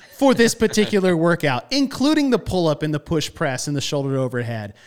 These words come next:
Here's a mini round, get prep set. We take a break, and now we're going.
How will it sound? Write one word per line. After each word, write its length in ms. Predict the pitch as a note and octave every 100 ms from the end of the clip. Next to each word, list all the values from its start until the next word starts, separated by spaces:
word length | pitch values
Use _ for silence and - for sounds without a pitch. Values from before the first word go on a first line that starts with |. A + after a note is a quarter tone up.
| -
Here's 280 | - C#4 D4+
a 80 | D4+
mini 320 | G3+ G#3+ A#3
round, 480 | A3 G3+ G3 G3 C#3+
get 240 | F#3 G3+
prep 280 | - F#3+ -
set. 600 | - E3+ D#3 D#3 - _ D3+
We 160 | E3+
take 240 | E3+ G#3+ G3+
a 60 |
break, 460 | D#3 E3 F3+ F3 - -
and 120 | D3
now 200 | D3 D3+
we're 120 | D3
going. 400 | B2 B2+ G#2 F#2